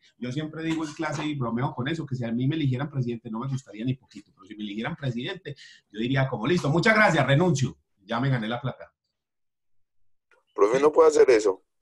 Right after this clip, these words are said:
Speaker 1: Pues de poderlo sí, pero ¿quién? Nadie hace eso porque la gente lo que quiere al ejercer el cargo es otra cosa, es el poder, ¿sí me entendés? No el, no el
Speaker 2: El
Speaker 1: dinero.
Speaker 2: poder público, sí.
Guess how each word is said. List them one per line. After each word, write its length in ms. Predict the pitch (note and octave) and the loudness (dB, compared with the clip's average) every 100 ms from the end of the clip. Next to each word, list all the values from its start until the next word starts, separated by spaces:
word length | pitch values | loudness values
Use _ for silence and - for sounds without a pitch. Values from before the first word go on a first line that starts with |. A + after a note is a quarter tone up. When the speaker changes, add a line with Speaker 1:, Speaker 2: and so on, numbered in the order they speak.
| _ _ - - | _ _ -20 -18
Speaker 1:
Pues 140 | - A2 | -10 -6
de 100 | A#2 | -4
poderlo 480 | B2 B2 E3+ G#3 D3 | 0 2 2 0 -2
sí, 220 | G3+ E3 | -4 -6
pero 180 | A2+ - | -6 -4
¿quién? 400 | A2+ A#2+ A2 A#2+ | -2 -2 -4 -4
Nadie 260 | A#2 C#3 | -2 0
hace 220 | C#3+ D3 | -2 -2
eso 160 | C3+ C#3 | -2 -4
porque 220 | A#2 G#2 | -6 -10
la 100 | F#2 | -8
gente 220 | F2 F2 | -6 -6
lo 100 | B2+ | -8
que 180 | G#2+ F2+ | -10 -16
quiere 340 | - G#2 B2 G#2 | -10 -8 -6 -8
al 160 | G2+ | -8
ejercer 340 | F#2+ G2+ - F#2+ | -10 -12 -12 -10
el 120 | A2 | -8
cargo 260 | A#2+ A2 A2 | -10 -10 -10
es 80 | A#2 | -12
otra 240 | - G#2 | -14 -16
cosa, 260 | D3+ C3+ - | -10 -10 -10
es 80 | A#2 | -12
el 120 | A2+ | -12
poder, 340 | F#2 A2 G2 | -10 -8 -10
¿sí 120 | F2 | -12
me 80 | G#2+ | -14
entendés? 420 | G#2+ G2+ A2+ A2 | -14 -12 -14 -12
No 260 | A#2 G2 G2 | -14 -10 -8
el, 420 | G#2+ A2 A2 A2 G#2 | -6 -4 -6 -10 -10
no 100 | G#2 | -6
el 60 | |
Speaker 2:
El 120 | G#2+ | -2
Speaker 1:
dinero. 160 | A#2+ B2 | -2 2
Speaker 2:
poder 500 | G2 F#2+ G2 G2 F#2+ - _ _ _ _ _ _ _ _ _ | 4 8 6 4 0 -8 _ _ _ _ _ _ _ _ _
público, 560 | - A2 F#2 E2 - E2+ | -6 -4 -6 -10 -8 -8
sí. 200 | F2 | -8